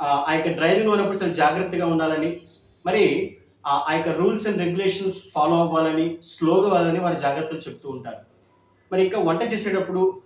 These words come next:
ఆ గ్యాస్ స్టవ్‌తో జాగ్రత్తగా ఉండాలని, మరి ఇంకా జాగ్రత్తగా ఆ స్టవ్ వెంటనే ఆఫ్ చేసేయాలని జాగ్రత్తలు చెప్తూ ఉంటారు. ఇంకా మనం చూస్తే ఎక్కడికైనా దూర ప్రాంతానికి వెళ్తున్నప్పుడు, కొత్త ప్లేసెస్‌కి వెళ్తున్నప్పుడు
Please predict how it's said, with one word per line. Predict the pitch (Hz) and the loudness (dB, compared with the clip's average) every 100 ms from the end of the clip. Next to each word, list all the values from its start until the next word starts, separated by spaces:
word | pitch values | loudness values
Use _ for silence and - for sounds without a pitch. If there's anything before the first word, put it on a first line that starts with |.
| - | -8
ఆ | 151 | -6
గ్యాస్ | 147 160 180 220 | -4 -2 -2 -2
స్టవ్‌తో | 214 190 190 180 135 | -2 0 0 -2 0
జాగ్రత్తగా | 147 147 170 165 160 | -2 -2 -4 -4 -6
ఉండాలని, | 156 151 151 170 - - _ _ _ _ _ - | -4 -4 -4 -6 -10 -20 _ _ _ _ _ -2
మరి | 202 190 | 0 0
ఇంకా | 190 196 170 - - - | 2 4 4 -2 -14 -12
జాగ్రత్తగా | - 151 202 196 190 | -2 0 0 -2 0
ఆ | 180 | 0
స్టవ్ | - 180 | 0 0
వెంటనే | 190 185 175 185 | 2 2 0 -2
ఆఫ్ | 147 139 - | 0 -2 -2
చేసేయాలని | 170 170 170 156 143 185 185 - 139 | -4 -2 -2 -2 -2 -4 -6 -12 -4
జాగ్రత్తలు | 143 160 160 | -2 -2 -6
చెప్తూ | 160 131 151 | -8 -12 -10
ఉంటారు. | 127 127 - - _ _ _ _ - | -10 -10 -14 -20 _ _ _ _ -6
ఇంకా | 202 240 | -2 0
మనం | 220 196 | 2 0
చూస్తే | 185 180 - 196 208 - - _ - | 0 -2 -2 -4 -4 -10 -20 _ -12
ఎక్కడికైనా | 147 196 208 208 202 175 - - - _ 175 | -8 -6 -2 0 2 2 -2 -10 -20 _ -4
దూర | 180 | 0
ప్రాంతానికి | 208 190 185 180 180 170 | 2 2 2 2 0 0
వెళ్తున్నప్పుడు, | 170 165 165 165 160 165 165 - | -2 -2 -2 -4 -4 -4 -6 -8
కొత్త | 175 170 208 | -6 -4 -2
ప్లేసెస్‌కి | 208 185 - - | -2 -4 -4 -6
వెళ్తున్నప్పుడు | 185 170 175 170 165 165 160 | -2 -2 0 -2 -2 -4 -4